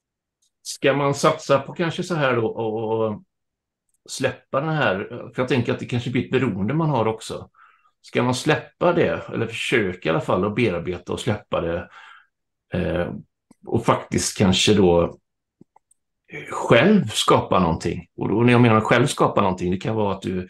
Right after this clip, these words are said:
skriver en bok, eller du går ut i naturen, eller, alltså man vänder på den här, man bryter av. Eh, kanske bör själv, så man får den här kanske tankeprocessen på att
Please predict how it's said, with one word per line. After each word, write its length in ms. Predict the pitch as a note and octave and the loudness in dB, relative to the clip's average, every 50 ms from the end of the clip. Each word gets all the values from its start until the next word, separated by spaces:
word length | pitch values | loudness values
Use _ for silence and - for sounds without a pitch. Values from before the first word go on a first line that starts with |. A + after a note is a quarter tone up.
| - - - - - - _ _ _ _ _ _ _ _ _ _ _ _ _ _ _ _ _ - - | -16 -20 -20 -20 -20 -20 _ _ _ _ _ _ _ _ _ _ _ _ _ _ _ _ _ -20 -16
skriver 220 | - - - F2+ | -10 -6 -2 -2
en 80 | F#2 - | 2 4
bok, 540 | - D#3 G3 G3 F3+ D#3 A#2+ - _ - | 6 6 6 4 2 -2 -4 -8 _ -4
eller 240 | E2+ G#2+ A2 A2+ G#2+ | -2 0 0 0 0
du 440 | G2 G#2+ G#2+ G#2 G#2 G2 G2 G2+ G2+ | 0 0 -2 -2 -2 -4 -4 -6 -2
går 180 | F#2+ A2+ G#2 F#2+ | 0 0 0 0
ut 140 | F2+ - | -2 -4
i 20 | - | -6
naturen, 680 | G#2 - - A#2+ D#3 F3+ F#3 D#3+ C#3+ C3+ C#3+ C#3 C3+ | -8 -4 -2 -2 -2 0 -2 -2 -2 -2 -2 -2 0
eller, 420 | B2+ B2+ B2 A#2 A2+ G#2+ G#2+ A2 - _ _ _ _ _ _ _ _ _ _ _ _ _ | 0 0 0 2 2 0 0 -2 -6 _ _ _ _ _ _ _ _ _ _ _ _ _
alltså 200 | A#2 A#2 B2 A#2+ | -10 -6 -2 0
man 200 | C3 C3+ C#3 C3+ | 0 0 2 2
vänder 420 | D#3 C#3+ A#2+ G#2+ G#2+ B2 E3+ F3 | 2 2 2 2 0 0 0 -2
på 220 | F3 - E3 C#3 | 0 0 -2 0
den 100 | C3+ C3+ | 0 0
här, 200 | C#3 B2+ G#2 F#2 | -2 -2 -2 0
man 160 | G2+ G#2+ A2+ G#2+ | -2 -2 -2 -2
bryter 400 | C#3 C3 B2 A#2 - - C3 B2+ | -2 -2 -2 -2 -2 -4 -4 -4
av. 480 | - C3 C#3+ D#3 D3+ A#2 D#2+ - - - _ _ _ _ _ _ _ _ _ _ _ _ _ _ _ _ _ _ _ _ | -2 -2 0 0 0 0 -2 -4 -8 -14 _ _ _ _ _ _ _ _ _ _ _ _ _ _ _ _ _ _ _ _
Eh, 460 | - A#2+ A#2 A#2 A2+ A#2 A2+ A2+ A2 - | -6 -6 -4 -4 -6 -6 -8 -8 -8 -6
kanske 240 | - B2+ B2 - | -6 -6 -6 -4
bör 140 | A#2 C3 B2 | -2 -2 -2
själv, 400 | - - - C3+ C3+ D#3+ D#3 C3 B2 A#2 - - - - - A#2 C3+ - - | -2 0 2 2 2 2 2 -2 -4 -8 -12 -12 -12 -12 -12 -10 -10 -8 -8
så 180 | - - - C3 | -8 -4 0 0
man 140 | B2 B2+ | 0 0
får 140 | - C3+ B2+ | 2 0 2
den 100 | A#2 B2 | 2 2
här 360 | B2 A2+ A2+ A2 A2 G#2+ G#2+ - _ _ _ _ | 2 2 2 0 -2 -4 -8 -12 _ _ _ _
kanske 240 | - B2 A2+ A#2 A2+ | -8 -6 -6 -6 -4
tankeprocessen 800 | - C#3+ C3 A2 F#2 G2 F#2 A2 - - A2 A2 - - A2+ A2 | -2 -2 -2 -2 -2 -4 -10 -10 -6 -4 -6 -4 -4 -6 -6 -4
på 100 | - A#2 | -2 -2
att 220 | A2+ A2 - - | -2 -2 -4 -10